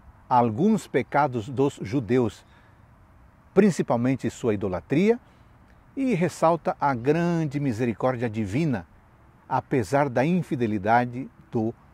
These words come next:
povo. Os primeiros versos do capítulo apresentam um convite muito especial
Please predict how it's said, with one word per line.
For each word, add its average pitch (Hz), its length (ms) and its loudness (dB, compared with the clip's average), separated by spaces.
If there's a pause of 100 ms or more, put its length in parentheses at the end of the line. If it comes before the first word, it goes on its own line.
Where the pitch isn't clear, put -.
(140)
povo. 98 400 2 (1300)
Os 269 180 2
primeiros 170 460 2
versos 120 440 2
do 110 140 -2
capítulo 104 640 -2 (720)
apresentam 170 680 0
um 170 160 -2
convite 139 560 -2 (280)
muito 156 640 0
especial 110 680 0